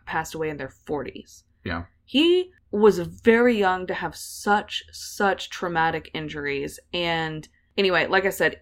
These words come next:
Speaker 1: it is an extremely fascinating investigative, uh, podcasting report. The Boston Globe Spotlight did a fantastic job. They're still releasing some updates. I mean, 'cause the Patriots are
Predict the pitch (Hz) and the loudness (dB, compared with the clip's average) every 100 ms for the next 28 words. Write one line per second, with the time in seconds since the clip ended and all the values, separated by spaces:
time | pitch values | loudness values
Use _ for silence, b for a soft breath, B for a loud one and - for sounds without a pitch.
0 | - 226 247 208 180 165 - - 196 180 | -2 2 4 2 -4 -8 -10 -10 -10 -6
1 | 185 214 226 226 208 196 185 185 185 170 | -2 0 0 -2 0 0 0 -2 -6 -6
2 | 165 170 160 160 156 160 160 170 165 160 | -4 -4 -6 -6 -4 -4 -4 -4 -4 -2
3 | 156 156 - - 151 147 - 151 156 143 | -2 -4 -6 -4 -2 -4 -6 -6 -4 -6
4 | - 156 147 147 - 147 147 131 b b | -6 -8 -8 -8 -6 -4 -2 -4 b b
5 | b 170 175 180 220 196 180 170 165 - | b 4 4 4 -2 0 2 4 2 2
6 | 160 123 160 151 - 151 147 - - 208 | 0 2 -2 -4 -2 0 -2 -4 -2 2
7 | 196 190 180 165 170 - 160 151 147 147 | 2 2 2 2 -4 -2 2 2 2 -2
8 | b b 196 202 - 233 247 262 196 190 | b b -2 -2 0 2 4 4 2 0
9 | 196 190 190 - 156 - 156 165 196 202 | -2 -6 -6 -2 -2 0 -2 -2 -4 -4
10 | 208 202 233 233 247 240 208 - - b | -4 -2 0 -2 0 0 0 -2 -12 b
11 | b 170 170 170 165 165 | b 6 8 6 2 -2